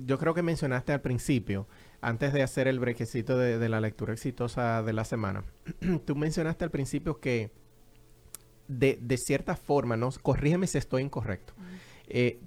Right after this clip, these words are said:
Speaker 1: que de cierta forma hay personas que están predispuestas genéticamente a desarrollar una, un abuso de sustancias, eh, ¿qué tan,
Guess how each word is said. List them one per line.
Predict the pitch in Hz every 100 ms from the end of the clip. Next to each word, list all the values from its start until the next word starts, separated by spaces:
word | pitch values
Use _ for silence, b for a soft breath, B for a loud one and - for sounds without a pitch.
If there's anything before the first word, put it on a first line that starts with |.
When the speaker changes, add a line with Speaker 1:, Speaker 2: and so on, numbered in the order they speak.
| -
Speaker 1:
que | 147
de | 139
cierta | - 151 - 185
forma | - 156 160 -
hay | 131
personas | 165 151 151
que | - 123
están | - 131
predispuestas | - 131 110 - - 139 120 - 120 - - - -
genéticamente | 131 117 113 - 139 165 139 117 110 - 160 - - - -
a | 127 123 135 - - -
desarrollar | 120 117 131 117 110 110 117
una, | 117 113 107 104 -
un | 117 110
abuso | 110 117 127 - 113 104
de | 101
sustancias, | 101 117 - 113 107 - - - - B B B -
eh, | 139 135 120 - -
¿qué | - 165 160 180 196 - - - - -
tan, | 151 151 160 165 165 160